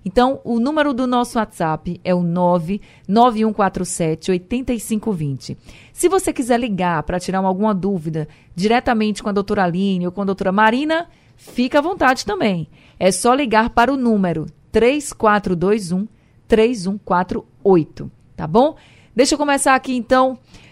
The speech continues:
com a doutora Aline. Carnaval pede muito brilho, grandes produções e o glitter, ele está normalmente nas produções, doutora Aline. Aí o pessoal bota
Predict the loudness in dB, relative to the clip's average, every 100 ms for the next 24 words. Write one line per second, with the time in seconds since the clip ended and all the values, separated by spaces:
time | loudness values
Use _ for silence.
0 | _ 0 2 2 2 4 4 4 0 -4
1 | _ _ -20 _ 2 4 4 2 2 0
2 | -2 -6 -14 _ _ _ 2 4 2 2
3 | 4 4 4 2 0 2 2 -2 -2 -2
4 | -2 -4 -8 -2 2 2 2 2 0 -2
5 | 2 4 4 0 -2 -6 -2 0 0 -4
6 | -4 -2 -2 -4 -10 _ -4 -2 -2 -2
7 | -4 -4 -4 -4 -4 -10 _ _ -20 _
8 | 0 2 2 -2 -4 -2 -2 -4 -12 _
9 | -6 -2 0 0 0 0 -4 -4 -6 -6
10 | -4 -6 -4 -4 -2 -4 -8 -18 _ -8
11 | -4 0 2 0 -4 -10 -16 _ _ _
12 | _ 2 4 4 0 2 4 4 4 2
13 | 0 -4 -12